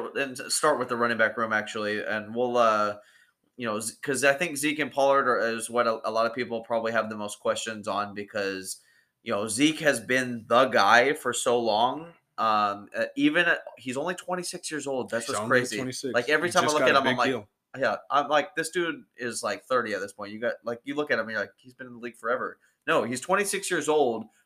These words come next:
Speaker 1: but he's got the miles because they just absolutely loaded him with touches, uh, for the first several years of his career. That now it's like, what do, what are we expecting from him? Are we expecting him to bounce back and get all these carries again?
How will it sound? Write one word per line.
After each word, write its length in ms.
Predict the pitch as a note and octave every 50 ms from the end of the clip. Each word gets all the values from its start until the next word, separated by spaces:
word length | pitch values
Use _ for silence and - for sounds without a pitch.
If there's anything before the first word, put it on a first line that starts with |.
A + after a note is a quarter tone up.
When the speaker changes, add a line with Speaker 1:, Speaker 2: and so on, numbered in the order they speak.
| _ _
Speaker 1:
but 100 | C#3 C#3
he's 140 | C#3 C3 B2+
got 180 | E3 D#3 D#3
the 80 | - D3
miles 560 | A#2 A2+ A2 A2 C3 C#3 C#3+ C3 B2 A#2+ A2
because 320 | F#2+ A#2 A2+ - A#2 G#2+ F#2+
they 140 | A2 A2
just 260 | G#2+ - B2+ A#2+ - - -
absolutely 640 | B2 B2+ B2 - - C#3 C3+ C3 A#2 A#2+ B2 B2
loaded 400 | G#2+ A2 A2+ A#2 A#2+ A#2+ A#2+ A2
him 180 | A#2+ A#2 A2+ A2
with 180 | A2 G#2+ -
touches, 600 | - A#2 A#2 - A2 G#2+ G2+ G2+ G2 - - - _ _ _ _ _ _ _
uh, 260 | - G2+ G2 G2 F#2
for 140 | F#2 - A2+
the 100 | G#2+ G#2+
first 240 | G#2+ A#2 A#2 A2+ -
several 240 | - A2+ G#2+ A2 G#2+
years 240 | G#2+ G#2+ A2 G#2+ G#2+
of 60 | G#2
his 160 | G#2 G2+ -
career. 580 | - - G2+ G#2+ A#2+ B2 A#2 G#2 G2+ G2+ G2+ - _ _ _ _ _ _ _ _ _ _ _ -
That 320 | G#2+ B2 A2+ A2 - - - - _ _ _ _ _ _ _ _ _ _ _ _ _ _
now 420 | - B2+ C3+ C#3+ D#3 E3+ E3 D#3+ D3+
it's 220 | - B2+ - -
like, 260 | C#3 B2+ B2+ - - - _
what 300 | - C3+ B2+ D#3 F3 -
do, 100 | - F#3+
what 200 | - C3 C#3 D#3+
are 80 | E3+ E3+
we 100 | E3+ E3+
expecting 520 | E3 D3 - - F#3+ G3+ G3 F3 C#3 A#2
from 200 | - - A#2 A2
him? 160 | G#2+ G#2+ G#2 G#2
Are 80 | G#2+
we 120 | A2+ A#2 A2+
expecting 560 | A2 - - - C3+ C#3 C3+ - D#3+ D3+ D3
him 180 | D#3 D3 D3
to 80 | C#3+ C#3
bounce 320 | G#2+ A#2+ B2 C3 C3+ C3+
back 240 | - C3 C3 C3+ -
and 80 | C3+ A#2+
get 100 | B2 B2
all 120 | B2 B2
these 180 | A#2+ A#2 A2 -
carries 640 | - - A2+ A2 A#2+ C3 D3 E3 F#3 G#3 G#3+ G#3+ -
again? 500 | F3 F3 F#3 F#3+ F#3+ G#3 A3 A#3 A#3